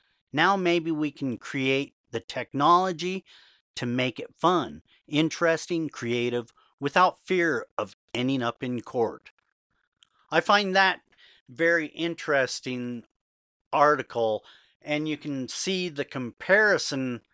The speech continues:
in the idea of the download similar to what Napster was. And if you remember what Napster is, it's a music downloading site. Big, big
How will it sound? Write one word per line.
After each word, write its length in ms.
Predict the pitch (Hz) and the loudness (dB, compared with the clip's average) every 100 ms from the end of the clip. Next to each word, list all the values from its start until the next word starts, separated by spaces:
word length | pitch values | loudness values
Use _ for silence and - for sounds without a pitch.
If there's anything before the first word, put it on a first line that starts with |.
| _ _ _ _ _ | _ _ _ _ _
in 200 | 143 143 | -6 -4
the 180 | 135 127 | -4 -2
idea 1000 | 147 147 143 104 147 156 156 139 113 104 - _ _ _ _ _ _ | 2 4 2 -2 -2 2 4 2 0 -4 -10 _ _ _ _ _ _
of 200 | 123 120 | -4 -2
the 120 | 123 | -4
download 960 | 107 127 135 151 143 113 107 104 101 98 - _ _ _ _ | -4 -2 0 0 0 -4 -4 -4 -6 -10 -20 _ _ _ _
similar 560 | - - 165 139 131 113 | -4 -2 0 0 -2 -4
to 200 | - 123 | -6 -2
what 240 | 120 - | -2 -2
Napster 560 | 117 127 127 - 123 98 | -4 -4 -4 -8 -8 -8
was. 540 | 95 98 95 92 - - _ _ _ _ _ _ _ _ _ _ _ _ _ | -6 -6 -6 -8 -12 -18 _ _ _ _ _ _ _ _ _ _ _ _ _
And 140 | 135 | -6
if 200 | 139 - | -6 -4
you 220 | 127 127 117 | -6 -6 -6
remember 480 | 120 131 147 123 | -6 -2 -2 -2
what 220 | 113 113 - | -6 -8 -4
Napster 640 | 131 135 - - 107 104 | -2 -2 -4 -10 -8 -6
is, 200 | 104 101 | -6 -8
it's 200 | 110 - | -12 -10
a 60 | 110 | -8
music 540 | 113 135 127 107 - | -4 -4 -4 -6 -10
downloading 680 | 113 117 120 113 110 107 104 | -8 -6 -6 -6 -6 -6 -10
site. 420 | 95 - 110 110 - _ - - - | -6 -4 -2 -4 -8 _ -20 -20 -16
Big, 640 | 110 160 156 135 110 107 101 | 0 4 4 2 -4 -14 -8
big 320 | 127 117 | -6 -6